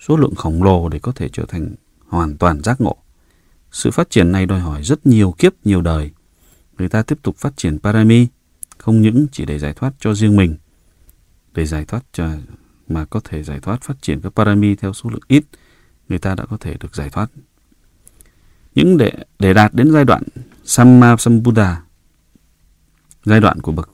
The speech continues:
thực sự giải thoát, giải thoát toàn triệt, Phật vô thượng, thường gọi là chánh đẳng chánh giác. Khi người ta thực sự giác ngộ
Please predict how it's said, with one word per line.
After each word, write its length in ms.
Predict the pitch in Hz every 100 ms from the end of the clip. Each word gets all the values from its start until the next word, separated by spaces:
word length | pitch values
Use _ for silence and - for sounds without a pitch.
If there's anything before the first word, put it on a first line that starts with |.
| -
thực 180 | - -
sự 160 | 190 -
giải 140 | 80
thoát, 200 | 135 107 135 _ _ _ _ _ -
giải 120 | 76
thoát 180 | - 135
toàn 220 | 95 82
triệt, 220 | - 82 - _ _ _ _
Phật 180 | - - -
vô 200 | 107 123
thượng, 260 | 117 - - _ _
thường 200 | 78 76
gọi 180 | 76 76
là 100 | 80
chánh 220 | - 110 123
đẳng 260 | 76 76
chánh 180 | - 117
giác. 220 | 131 143 - _ _ _ _ _ _ _ _
Khi 200 | - 131
người 140 | 131 107
ta 120 | 123
thực 220 | - 110
sự 200 | - 117
giác 180 | 143 160
ngộ 240 | 117 -